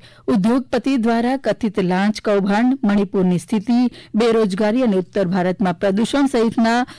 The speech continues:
મુદ્દાઓ પર ચર્ચા કરવાની માંગ કરી છે. પ્રધાનમંત્રી નરેન્દ્ર મોદીએ મન કી બાત કાર્યક્રમમાં બિન રાજકીય પૃષ્ઠભૂમિ ધરાવતા પરિવારોના યુવાનોને રાજકારણમાં જોડાવા અપીલ કરી છે.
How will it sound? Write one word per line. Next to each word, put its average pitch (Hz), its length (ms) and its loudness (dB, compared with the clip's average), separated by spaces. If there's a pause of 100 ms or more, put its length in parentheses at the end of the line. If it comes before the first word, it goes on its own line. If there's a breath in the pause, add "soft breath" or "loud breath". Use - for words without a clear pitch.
(160 loud breath)
મુદ્દાઓ 214 420 2
પર - 240 -2
ચર્ચા 202 400 -2
કરવાની 185 460 0
માંગ 180 300 0
કરી 170 240 -4
છે. 214 220 -4 (560)
પ્રધાનમંત્રી 294 600 2
નરેન્દ્ર 311 440 2
મોદીએ 277 360 2
મન 262 220 2
કી 285 140 0
બાત 277 240 2
કાર્યક્રમમાં 196 720 0 (240 loud breath)
બિન 269 420 4
રાજકીય 214 400 0
પૃષ્ઠભૂમિ 233 1040 0
ધરાવતા 190 560 0
પરિવારોના 180 720 0
યુવાનોને 180 720 2
રાજકારણમાં 175 720 0
જોડાવા 165 420 -2
અપીલ 180 280 -2
કરી 180 260 -4
છે. 175 360 -2